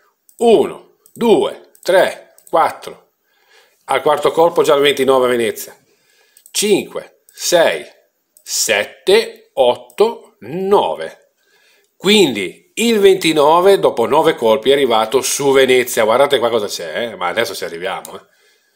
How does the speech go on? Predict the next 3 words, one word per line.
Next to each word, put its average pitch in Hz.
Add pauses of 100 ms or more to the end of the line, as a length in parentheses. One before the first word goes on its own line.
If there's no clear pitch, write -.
(420)
Allora, 156 (500)
nove 170
colpi 135